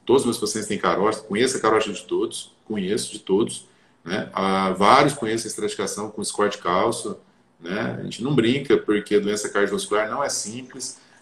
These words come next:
é, a gente não tem essa capacidade toda,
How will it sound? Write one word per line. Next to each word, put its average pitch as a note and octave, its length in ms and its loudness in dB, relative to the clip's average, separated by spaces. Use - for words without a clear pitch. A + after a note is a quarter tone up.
é, G2 600 2
a F#2 40 -2
gente G2+ 260 -6
não A#2 140 0
tem B2+ 100 2
essa A#2 160 0
capacidade G#2 640 0
toda, B2 480 4